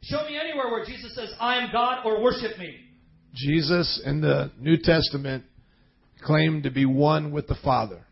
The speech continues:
Speaker 2: And so him doing that caused the Jews to want to stone him.
Speaker 1: "You kafir." Allahu Akbar.
Speaker 2: <laughs>
Speaker 1: I don't think we would do that. Uh, but listen, brother, how do you know it means one in essence and not one in unity?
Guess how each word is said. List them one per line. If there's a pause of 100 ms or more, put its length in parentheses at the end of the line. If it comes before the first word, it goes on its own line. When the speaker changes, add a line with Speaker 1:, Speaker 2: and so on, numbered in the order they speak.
(260)
Speaker 2:
And
so
him
doing
that (120)
caused
the
Jews
to
want
to
stone
him. (520)
Speaker 1:
"You
kafir." (280)
Allahu
Akbar.
Speaker 2:
<laughs>
Speaker 1:
I (100)
don't
think
we
would
do
that. (680)
Uh, (120)
but (340)
listen,
brother, (140)
how
do
you
know
it
means
one
in
essence
and
not
one
in
unity?